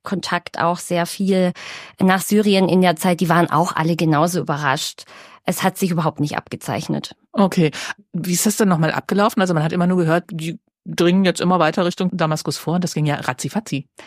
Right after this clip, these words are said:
Speaker 1: Das waren nur gut zehn Tage,
Speaker 2: Ja, irgendwie
Speaker 1: ähm,
Speaker 2: sowas, genau.
Speaker 1: von oben, also von Idlib aus,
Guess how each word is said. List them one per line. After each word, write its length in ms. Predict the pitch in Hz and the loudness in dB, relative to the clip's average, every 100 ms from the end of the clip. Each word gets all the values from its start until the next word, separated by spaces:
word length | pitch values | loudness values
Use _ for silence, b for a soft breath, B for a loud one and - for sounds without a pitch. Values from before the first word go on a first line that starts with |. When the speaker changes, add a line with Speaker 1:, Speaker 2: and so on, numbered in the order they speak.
| _ | _
Speaker 1:
Das 220 | 185 - | -8 -2
waren 240 | 185 175 185 | 2 2 2
nur 140 | 190 | 0
gut 200 | - 214 | -4 -6
zehn 240 | - 175 | -2 -2
Tage, 380 | 170 151 151 170 | -2 0 2 4
Speaker 2:
Ja, 80 | 269 | 4
irgendwie 260 | 311 240 220 | 4 4 2
Speaker 1:
ähm, 140 | 220 | 4
Speaker 2:
sowas, 260 | 226 214 214 | 4 2 0
genau. 180 | 180 | 0
Speaker 1:
von 240 | 180 208 202 | 0 -2 -2
oben, 540 | 202 220 233 240 233 | 0 0 2 2 2
also 300 | 233 208 202 | 2 -2 -4
von 220 | 185 196 | -4 -4
Idlib 360 | 196 208 - 220 | -2 -4 -4 -2
aus, 420 | - 185 208 - | 0 0 0 -6